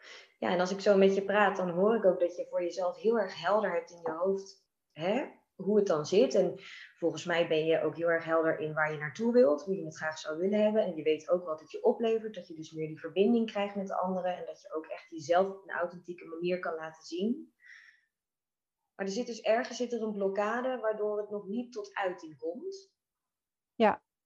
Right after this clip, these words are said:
Speaker 2: en, en wat het dan voor mij dus iets complexer maakt, is dat ik echt het verschil zie tussen die verschillende soorten emoties.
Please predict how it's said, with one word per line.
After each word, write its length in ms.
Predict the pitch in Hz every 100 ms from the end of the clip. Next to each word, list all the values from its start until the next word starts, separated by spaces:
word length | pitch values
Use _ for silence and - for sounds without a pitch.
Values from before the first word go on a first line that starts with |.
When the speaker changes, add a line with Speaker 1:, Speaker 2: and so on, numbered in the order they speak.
| _ -
Speaker 2:
en, 240 | 208 202
en 260 | - 208 190
wat 160 | 202
het 100 | 202
dan 300 | 202 202 202 -
voor 180 | - 202
mij 340 | 196 202 220
dus 220 | 220 185
iets 220 | - -
complexer 560 | - 190 175 208 - 226
maakt, 240 | 208 208
is 80 | 214
dat 160 | - 196
ik 100 | -
echt 200 | 220 -
het 140 | 208
verschil 440 | - - - 226 240
zie 180 | 226
tussen 260 | 208 196 -
die 140 | 185
verschillende 600 | - 202 226 220 208 190
soorten 360 | - 226 233 240
emoties. 640 | 214 214 214 - 220 220